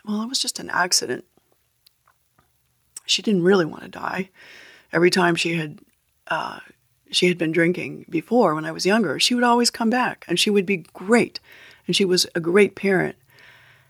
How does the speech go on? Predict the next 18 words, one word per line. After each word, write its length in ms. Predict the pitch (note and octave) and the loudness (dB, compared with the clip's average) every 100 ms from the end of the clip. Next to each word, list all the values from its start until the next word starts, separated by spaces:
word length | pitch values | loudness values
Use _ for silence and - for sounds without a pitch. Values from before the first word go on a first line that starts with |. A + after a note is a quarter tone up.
| _ _ _ _ _ | _ _ _ _ _
And 140 | E3 D#3+ | 0 2
then 420 | D#3+ G3+ B3 B3+ - _ _ _ _ _ _ _ _ _ _ _ _ _ _ _ _ _ _ | 4 4 4 0 -6 _ _ _ _ _ _ _ _ _ _ _ _ _ _ _ _ _ _
periodically 840 | G3+ G3 F#3+ F3+ F#3+ G#3 G#3+ G#3 | 0 4 6 6 4 4 4 6
she 180 | G3+ F3 | 4 2
would 140 | D#3+ | 0
just 160 | - - | -2 -4
kind 160 | E3 D#3 | -4 -6
of 80 | |
disappear 760 | D#3 E3 - - G3 - - - _ _ _ _ - | -2 -2 -2 0 0 0 -2 -10 _ _ _ _ -8
and 560 | D#3 D3+ D3+ D#3 - - _ _ _ _ _ _ _ - | -4 -2 -2 -4 -10 -16 _ _ _ _ _ _ _ -8
really 520 | G3+ A3 B3 A#3 G3 | -2 0 2 4 4
be 260 | E3 F3 E3+ | 4 4 4
in 100 | D3+ | 2
a 40 | |
coma 540 | - - D3 D3 - - _ _ _ _ | -4 -2 -2 0 -4 -10 _ _ _ _
with, 260 | A#2+ A#2+ - _ - | -2 -2 -8 _ -6
with 200 | D#3+ - | -6 -4
alcohol. 600 | D#3+ D#3+ - - - - | -4 -2 -4 -6 -6 -8